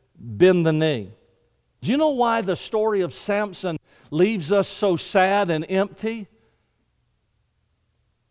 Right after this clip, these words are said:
I mean, I'm, I'm studying this. For weeks I've been in this. That's why I have to ride my motorcycle, is to get out of it. Get some fresh air. It's like, "Good night, this guy."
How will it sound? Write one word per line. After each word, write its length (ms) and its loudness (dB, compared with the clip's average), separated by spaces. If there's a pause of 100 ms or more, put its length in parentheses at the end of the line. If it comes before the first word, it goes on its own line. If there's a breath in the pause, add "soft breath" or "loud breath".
(920)
I 40 -6
mean, 100 0
I'm, 120 -2
I'm 120 -4
studying 460 2
this. 300 -2
For 140 0
weeks 440 0
I've 180 -2
been 180 0
in 120 -4
this. 380 -10 (1400)
That's 100 -12
why 120 0
I 20 2
have 140 0
to 80 -2
ride 200 2
my 100 0
motorcycle, 600 -2
is 100 -8
to 80 -4
get 160 2
out 220 2
of 220 2
it. 100 -10 (720)
Get 80 -20
some 100 -16
fresh 360 -2
air. 220 0
It's 80 -8
like, 80 -20
"Good 140 -10
night, 400 -6
this 140 -14
guy." 460 -4